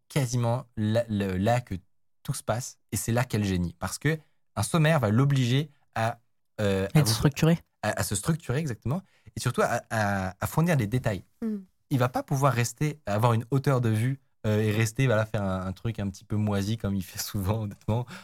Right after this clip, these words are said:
Speaker 1: avec, voilà, des phrases un peu bateau et vagues. Là, tu lui dis, tu lui dis que c'est un expert et qu'il écrit un article d'expertise et tu lui demandes un sommaire. Donc, il va être obligé de, de détailler les grandes parties, moyennes parties, sous-parties.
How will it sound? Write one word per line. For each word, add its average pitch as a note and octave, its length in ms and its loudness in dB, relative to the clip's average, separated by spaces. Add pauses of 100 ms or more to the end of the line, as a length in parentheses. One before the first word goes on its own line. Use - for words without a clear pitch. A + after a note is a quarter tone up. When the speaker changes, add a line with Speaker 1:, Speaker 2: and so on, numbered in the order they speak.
(140)
Speaker 1:
avec, G#2+ 400 0
voilà, G#2 260 2
des G#2 160 0
phrases A2 320 -2
un G#2+ 60 2
peu A#2 120 -2
bateau A2 460 0
et G#2 60 0
vagues. A2+ 280 0 (360)
Là, D#3 220 4 (220)
tu - 160 -4
lui A2 100 -2
dis, C#3+ 220 -4
tu - 160 -8
lui A#2+ 60 -2
dis D3+ 60 -6
que - 60 -16
c'est A#2+ 60 -2
un G#2+ 80 2
expert C#3 380 -2
et C3 40 -2
qu'il G#2+ 320 -4
écrit - 180 -6
un A#2 60 2
article A2+ 280 -2
d'expertise A2 520 -4
et B2+ 60 -4
tu - 100 -6
lui A2+ 80 2
demandes C#3 260 2
un G2 100 -2
sommaire. A2 360 -2
Donc, F#2+ 160 -4
il G2+ 60 -4
va A#2 60 0
être - 120 -6
obligé E3+ 240 0
de, D#3+ 120 0
de G#2 200 -6
détailler G#2+ 460 -2
les A2 200 -4
grandes G#2+ 220 0
parties, B2+ 480 -4
moyennes G#2+ 220 0
parties, A2 320 -6
sous-parties. - 420 -8